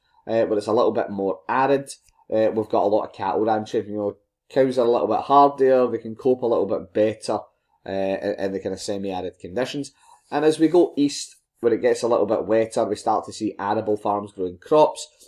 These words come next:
very particularly wheat, cotton, barley, hay, corn, soybeans. Th-, there's a variety of things that these farms grow. Now, all of this farming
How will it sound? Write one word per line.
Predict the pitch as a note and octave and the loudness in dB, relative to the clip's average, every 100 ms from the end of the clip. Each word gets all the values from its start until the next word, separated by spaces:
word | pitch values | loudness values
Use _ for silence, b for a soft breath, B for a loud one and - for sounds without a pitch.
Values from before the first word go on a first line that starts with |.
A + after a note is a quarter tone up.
| - | -10
very | A2 C#3 B2+ | 0 2 2
particularly | - G#2+ - - - A2+ A2 G#2 G2 | -4 -10 -10 -10 -8 -2 0 2 0
wheat, | F#2 A#2+ - _ | -2 -6 -6 _
cotton, | - A2 G#2 G#2+ G2 | 0 0 2 -4 0
barley, | G2+ G#2 G#2 G2 | 2 4 4 0
hay, | F2+ G2+ G2+ G2 F2+ _ _ | -2 -4 -4 -6 -8 _ _
corn, | - A2+ A2 G#2+ G2+ F#2+ | 0 2 4 0 -4 -14
soybeans. | - B2+ A#2 A2 G2+ G2 F#2 F2 | -2 0 0 -2 -8 -10 -12 -12
Th-, | - A2+ | -10 -10
there's | B2+ C3+ D3+ | -4 0 2
a | D3 | 2
variety | B2 G#2 G2+ G#2 - | 2 -2 -2 -4 -6
of | F#2 | -6
things | G#2 F2+ F2 - _ _ | -8 -12 -14 -20 _ _
that | E2+ D2 | -12 -10
these | F#2 F2 | -12 -12
farms | - F2 E2 D2+ | -10 -10 -10 -14
grow. | - D#2 - _ _ _ _ _ _ _ _ _ _ _ _ | -16 -16 -16 _ _ _ _ _ _ _ _ _ _ _ _
Now, | A2+ A2+ - - | 0 0 0 8
all | D3+ F3 F#3 | 12 12 12
of | E3+ | 8
this | D#3+ - | 6 -2
farming | - C#3 C#3 C#3+ C3+ | 0 2 2 0 -6